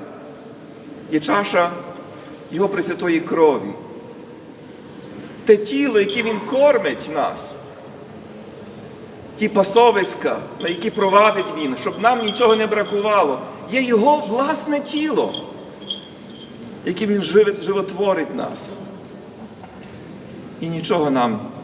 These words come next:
не забракне. Сам Господь піклується про того, хто вірить в Нього, довіряє Йому все своє життя.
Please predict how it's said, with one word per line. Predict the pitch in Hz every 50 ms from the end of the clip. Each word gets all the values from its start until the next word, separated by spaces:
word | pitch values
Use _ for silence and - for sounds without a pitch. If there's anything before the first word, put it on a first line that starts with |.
| - - - -
не | 123 127
забракне. | 104 113 113 101 104 107 92 92 90 - - 95 85 82 - - - - - - - - - - - - - - - - - - - - - - - - - - - - - - - - - - - - - - - - - - - - - - - - - - -
Сам | - - - - 214 254 262 254
Господь | 220 - 311 214 - - - - - 151 131 - - - - - - - - - - - - - - - - - - - - - - - - - - - - - - - -
піклується | - 139 131 - - 151 160 160 156 139 123 101 - - - 104 92 87 - - - - - - - - - - - - - - - - - - -
про | - 135 123
того, | 123 - 180 190 180 131 107 101 104 - - - - - - - - - - - - - - - - - - - -
хто | - - - 208 190
вірить | 180 196 254 269 220 165 123 110
в | 104
Нього, | 104 104 107 104 - - - - - - - - - - - - - - - - - - - - - - - - - - - - -
довіряє | 143 151 151 165 165 185 185 180 175 165
Йому | 160 156 147
все | 127 - - - 180 185 180
своє | - - - 143 135 131 127
життя. | 113 110 107 - - 107 98